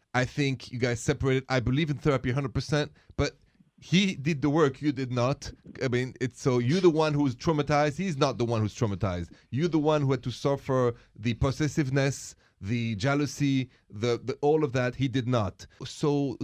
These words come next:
that makes me feel like you have moved on, you're buried the past, and you're ready for something else. So my advice to you is stay friend with him, but I don't think he's the man for your future.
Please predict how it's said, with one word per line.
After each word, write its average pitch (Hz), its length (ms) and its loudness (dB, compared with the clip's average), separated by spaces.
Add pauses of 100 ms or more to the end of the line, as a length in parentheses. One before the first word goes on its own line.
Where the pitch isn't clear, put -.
(140)
that 151 280 0
makes 143 260 -4
me 143 120 2
feel 156 260 0
like 135 380 0 (320)
you 127 140 2
have 147 200 2
moved 147 300 2
on, 139 400 0 (200)
you're 123 140 0
buried 127 380 0
the 139 60 0
past, 123 580 -2 (260)
and 123 460 0
you're 127 120 2
ready 123 140 2
for 123 100 -4
something 117 320 0
else. 98 200 -2
So 113 100 -2
my 139 220 2
advice 143 460 0
to - 140 -6
you 127 200 4
is 117 200 0 (160)
stay - 220 0
friend 139 320 2
with 123 160 2
him, 113 200 2
but 113 120 0
I 120 80 0
don't 127 180 0
think 117 200 -2
he's 107 120 -2
the 107 100 0
man 104 200 -2
for 104 140 -4
your 101 100 -2
future. 107 400 -2